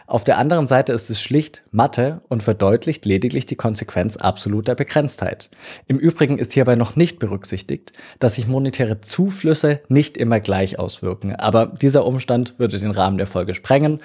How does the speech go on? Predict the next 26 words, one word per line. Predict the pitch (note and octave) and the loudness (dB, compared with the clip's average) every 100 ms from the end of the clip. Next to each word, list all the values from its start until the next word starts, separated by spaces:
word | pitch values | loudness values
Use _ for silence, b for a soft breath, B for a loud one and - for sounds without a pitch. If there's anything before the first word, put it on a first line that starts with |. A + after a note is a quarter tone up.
| B B - | B B -10
und | A#2 | 0
wir | A2 | 2
haben | A#2+ | 2
ja | G#2+ | 0
gesagt, | G#2 A#2+ - | 2 0 0
es | A2 | -4
ist | G2+ | -6
eher | G#2 A2+ A2+ | 0 2 2
ein | G#2 | 2
Gedankenexperiment. | F#2 F#2 F#2 - G#2 - - - - - B2+ - _ _ B B B B B - | -2 -2 -2 -2 -10 -14 -14 -14 -12 -12 -14 -18 _ _ B B B B B -2
Aber | B2+ B2 | 2 6
selbst | C3+ F#3+ F#3+ | 6 4 2
wenn | D3 | 2
wir | C#3 | 4
sagen | G#2+ G#2 D#3 C#3 | 4 4 4 2
würden, | A2 G#2+ G2 | 0 0 -2
dass | F#2+ | 0
fünfundzwanzig | D#3 F3+ C#3+ A#2+ A#2 | 2 2 2 0 -2
Prozent | A2 - A2 | -6 -4 -2
möglicherweise | A2 B2 G#2+ G2+ G2+ G2 - | -2 -4 -4 -4 -2 -4 -6
etwas | - D#2+ | -6 -10
viel | - E3 F3 | -2 -2 0
ist | G2 - | -6 -8
und | - F#2+ | -8 -4
wir | G#2 | -2
nur | G#2 B2 F3 G3 F#3 | 0 4 4 4 -2